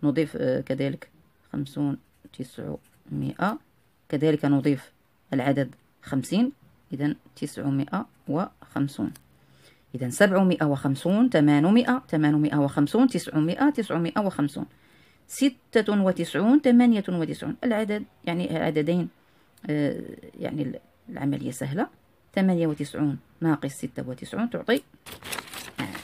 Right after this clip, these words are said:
دائمًا أوضح بالنسبة للمبتدئين. نعم، إذن ثمانية وتسعون ناقص ستة وتسعون، ثمانية ناقص ستة اثنان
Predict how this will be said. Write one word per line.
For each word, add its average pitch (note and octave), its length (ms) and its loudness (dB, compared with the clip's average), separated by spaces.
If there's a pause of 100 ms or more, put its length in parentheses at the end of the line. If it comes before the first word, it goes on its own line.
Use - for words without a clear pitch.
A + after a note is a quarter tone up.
(280)
دائمًا D3+ 500 0
أوضح C#3 320 -10
بالنسبة C#3+ 340 -2
للمبتدئين. C3+ 1120 -4 (200)
نعم، D3 180 -2 (320)
إذن C3+ 240 -2 (720)
ثمانية D3+ 480 4 (120)
وتسعون C#3 720 -2
ناقص C#3+ 460 -2 (360)
ستة D3 400 -8 (380)
وتسعون، C#3 460 -6
ثمانية G3+ 360 4
ناقص F3 260 0
ستة - 340 -6 (2500)
اثنان E3 500 4